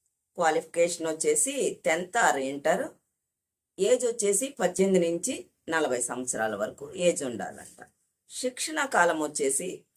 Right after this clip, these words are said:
టూ మంత్స్ పీరియడ్. కంప్యూటర్, ఆ, శిక్షణ, ఇంగ్లీష్ వొకాబులరీ, ఇంగ్లీష్, స్పోకెన్ ఇంగ్లీష్ ట్రైనింగ్ కూడా ఇస్తారు.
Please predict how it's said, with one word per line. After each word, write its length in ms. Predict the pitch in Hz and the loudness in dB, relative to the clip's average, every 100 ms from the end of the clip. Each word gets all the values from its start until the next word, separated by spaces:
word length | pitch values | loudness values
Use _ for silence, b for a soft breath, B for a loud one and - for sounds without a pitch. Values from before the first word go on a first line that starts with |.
| _ _ - | _ _ -2
టూ 180 | 269 | 0
మంత్స్ 360 | 262 175 - - - | 2 0 0 -2 -2
పీరియడ్. 300 | 165 147 - - _ _ _ _ _ _ _ _ _ _ _ _ _ - | -2 -2 -2 -10 _ _ _ _ _ _ _ _ _ _ _ _ _ -2
కంప్యూటర్, 640 | 202 208 226 226 226 370 - _ _ _ - | 0 2 2 2 0 -2 -6 _ _ _ -4
ఆ, 400 | 165 160 156 143 | 0 2 0 -2
శిక్షణ, 680 | - - 196 185 - 180 180 _ _ _ _ _ _ _ | -2 -2 -2 -2 -2 -2 -2 _ _ _ _ _ _ _
ఇంగ్లీష్ 540 | 185 233 240 202 185 - - | -4 -2 0 0 0 -6 -6
వొకాబులరీ, 760 | 151 151 151 160 170 175 - - _ _ - | -4 2 2 4 4 4 0 -10 _ _ -8
ఇంగ్లీష్, 600 | 214 233 214 190 175 160 | -6 -2 -2 0 2 2
స్పోకెన్ 520 | - - 208 208 202 | 0 -2 -4 -2 0
ఇంగ్లీష్ 540 | 170 151 143 - 165 160 - - | 2 0 -4 -6 -6 -6 -8 -2
ట్రైనింగ్ 380 | 165 165 160 156 | 2 2 2 2
కూడా 200 | 151 147 | 2 2
ఇస్తారు. 580 | 151 - 175 175 - | 0 2 4 2 0